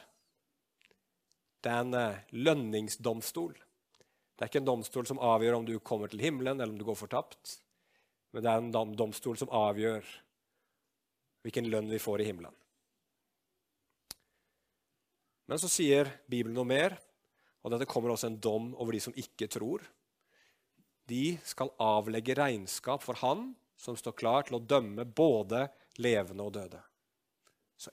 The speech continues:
en dag så kommer Jesus tilbake, og da er det alvor. Her er det et enormt an-, alvor som vi ikke må glemme. Når skjer det her? Når kommer Jesus tilbake? Ja, men det kan vi ikke vite.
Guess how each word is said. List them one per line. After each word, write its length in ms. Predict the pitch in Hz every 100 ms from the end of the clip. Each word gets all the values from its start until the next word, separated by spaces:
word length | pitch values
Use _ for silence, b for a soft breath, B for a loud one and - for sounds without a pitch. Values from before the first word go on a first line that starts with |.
| 135
en 160 | 139
dag 220 | 127 123 127
så 100 | -
kommer 280 | 120 110
Jesus 260 | 107 - 104
tilbake, 400 | 117 107 90 -
og 120 | 110 101
da 240 | 101 110 - - 82
er 80 | 82
det 100 | 101 101 _ _ _ 113
alvor. 460 | 110 87 92 - - _ _ _ _ _ _ _ _ _ _ -
Her 140 | 120
er 80 | 117
det 100 | -
et 200 | - 139
enormt 520 | 143 139 165 190 - -
an-, 220 | 160 120 -
alvor 360 | 139 101 120
som 160 | 139 127
vi 180 | 110 113 127 _ -
ikke 500 | 147 - _ 123 143 - _ _ 110
må 160 | 117 131 -
glemme. 260 | 117 98 - _ _ _ _ _ _ _ _ _ _ _ _ _ _ _ _ _ _ _ _ _ _ _ -
Når 160 | 185 208
skjer 220 | 208 214
det 100 | 202
her? 140 | 214
Når 240 | 180 190 214
kommer 240 | 175 175
Jesus 280 | 147 - 139
tilbake? 340 | 160 139 120 139
Ja, 60 |
men 140 | 151 135
det 380 | 147 170 180 -
kan 300 | - 117 110
vi 140 | 143 170
ikke 180 | -
vite. 320 | 170 139 -